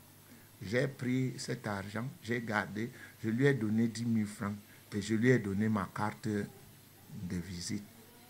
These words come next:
J'ai dit, « Merci, madame. » Elle est partie. Elle a fait des années. Et il y a combien de jours, je ne sais pas.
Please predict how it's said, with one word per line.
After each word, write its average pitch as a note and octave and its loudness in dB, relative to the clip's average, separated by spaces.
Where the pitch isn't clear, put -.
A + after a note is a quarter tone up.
J'ai A#2 0
dit, « A2+ -4
Merci, G2+ 0
madame. » G#2 0
Elle A#2 4
est G#2+ 0
partie. - -8
Elle D#3+ 2
a D3 4
fait C#3 0
des A2 0
années. A#2 6
Et C#3 6
il G3 6
y A3+ 8
a F#3+ 10
combien C3 6
de B2 2
jours, C#3+ 0
je A2+ 0
ne A2 -2
sais C#3+ 0
pas. C3+ 2